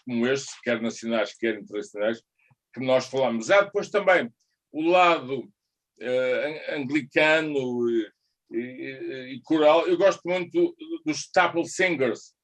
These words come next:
eh, o Took the Merry Out of Christmas. É uma, é uma canção um bocadinho triste no sentido de também, ehm, nos dizer que esta época nos obriga a pensar um bocado,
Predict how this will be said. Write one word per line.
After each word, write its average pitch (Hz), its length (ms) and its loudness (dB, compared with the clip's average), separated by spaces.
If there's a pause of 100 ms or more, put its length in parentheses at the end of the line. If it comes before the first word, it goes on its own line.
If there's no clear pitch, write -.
(340)
eh, 123 160 2
o 170 240 -2
Took 208 240 0 (520)
the 147 100 -2
Merry 170 640 6
Out 175 320 4
of - 160 -4
Christmas. 120 720 -2
É 151 220 0
uma, 165 120 2
é 175 120 4
uma 180 120 -2
canção 190 400 0 (600)
um 151 100 -10
bocadinho 175 560 -4 (420)
triste 202 420 2
no 190 100 -4
sentido 185 840 -6 (340)
de 151 320 0
também, 185 600 2 (320)
ehm, 147 440 -2 (280)
nos 156 300 -8
dizer 160 600 2
que 175 360 4 (200)
esta 143 280 -2
época 165 600 0
nos 151 240 -8
obriga 156 380 0
a 147 60 2
pensar 147 440 -2
um 135 140 -6
bocado, 135 420 -2